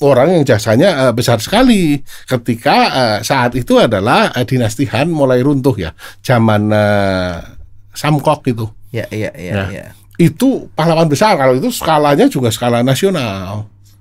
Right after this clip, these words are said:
Speaker 1: Di Cina zaman, eh, dahulu. Nah,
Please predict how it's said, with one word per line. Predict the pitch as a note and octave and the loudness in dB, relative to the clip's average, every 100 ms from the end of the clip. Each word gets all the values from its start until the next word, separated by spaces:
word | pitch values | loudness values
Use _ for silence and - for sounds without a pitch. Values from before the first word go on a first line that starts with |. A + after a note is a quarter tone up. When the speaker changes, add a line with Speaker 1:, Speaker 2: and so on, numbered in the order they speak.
| - | -20
Speaker 1:
Di | - G#2+ A2 - | -4 -2 -2 0
Cina | D#3 B2+ E3+ | 2 4 2
zaman, | F3 G2+ G#2 F#2+ F2 | 2 2 2 0 -4
eh, | A2 | -6
dahulu. | G#2+ F#2+ - G#2 F#2+ F#2+ F2+ F#2+ - - - | -2 -2 -2 -4 -6 -8 -10 -14 -16 -20 -6
Nah, | D3+ | -4